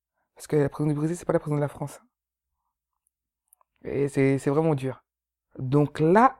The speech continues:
j'ai encore plus hésité. C'était où je me rendais, où je restais là-bas.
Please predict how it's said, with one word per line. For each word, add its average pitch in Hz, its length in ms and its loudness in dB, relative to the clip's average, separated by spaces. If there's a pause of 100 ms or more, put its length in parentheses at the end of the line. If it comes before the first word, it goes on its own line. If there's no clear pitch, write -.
j'ai 147 120 -2
encore - 240 -2
plus 254 260 2
hésité. 175 400 0 (260)
C'était - 320 -2
où 196 100 2
je 196 80 4
me 196 100 6
rendais, 165 560 6 (500)
où 165 100 2
je 160 100 2
restais 160 280 0
là-bas. 147 320 4